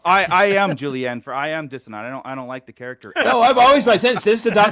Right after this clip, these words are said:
Speaker 3: think she's
Speaker 2: Mandible epi-,
Speaker 3: awesome.
Speaker 2: the Doctor Mandible episode had me. The gambling thing right there with, with that, that,
Speaker 3: Yeah.
Speaker 2: that had me. I was, I was a fan.
Speaker 1: Um, I hate it. I hate it all.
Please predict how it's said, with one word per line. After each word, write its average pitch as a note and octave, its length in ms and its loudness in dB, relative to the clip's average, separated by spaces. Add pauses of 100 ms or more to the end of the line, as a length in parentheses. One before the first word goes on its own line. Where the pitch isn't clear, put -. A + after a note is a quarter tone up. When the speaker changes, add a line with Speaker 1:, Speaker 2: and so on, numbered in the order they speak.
Speaker 3:
think F#3+ 60 -4
she's F#3+ 60 -2
Speaker 2:
Mandible F#3+ 300 2
epi-, E3 180 0
Speaker 3:
awesome. F3 100 -6
Speaker 2:
the F3 80 -4
Doctor A#3 300 2
Mandible G#3 380 0
episode D#3+ 420 -4
had D#3+ 220 -2
me. A#2+ 120 -8
The C3 100 -10
gambling F3 460 -2
thing F3+ 180 -4
right F3+ 220 -2
there F3+ 160 0
with, E3 180 -2
with D3 160 -8
that, D#3 220 -6
that, D#3 120 -6
Speaker 3:
Yeah. D3 120 -10
Speaker 2:
that D#3 160 -4
had D3 200 -2
me. F#2 200 -12
I B2+ 80 -8
was, B2+ 200 -8
I B2+ 140 -8
was B2 140 -10
a G#2+ 40 -12
fan. A2+ 380 -12 (400)
Speaker 1:
Um, G2+ 160 -14 (800)
I G2+ 60 -18
hate G2+ 220 -10
it. - 120 -12 (160)
I F#2+ 40 -18
hate G#2+ 160 -10
it G#2 100 -8
all. F#2 240 -10